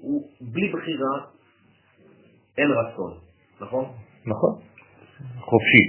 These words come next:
Speaker 1: אז אני חייב ל-, לחטוא כדי להגיע לרצון. אם אני לא יודע מה זה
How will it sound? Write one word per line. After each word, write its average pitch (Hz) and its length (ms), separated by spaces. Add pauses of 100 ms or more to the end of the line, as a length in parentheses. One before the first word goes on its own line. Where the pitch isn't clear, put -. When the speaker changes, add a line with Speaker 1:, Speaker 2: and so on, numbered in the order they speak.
Speaker 1:
אז 123 120
אני 139 240
חייב 139 320 (120)
ל-, 113 520
לחטוא - 480 (380)
כדי 113 300
להגיע 104 300
לרצון. 92 420 (500)
אם 139 200
אני 151 160
לא 139 60
יודע 123 260
מה 117 60 (100)
זה 120 80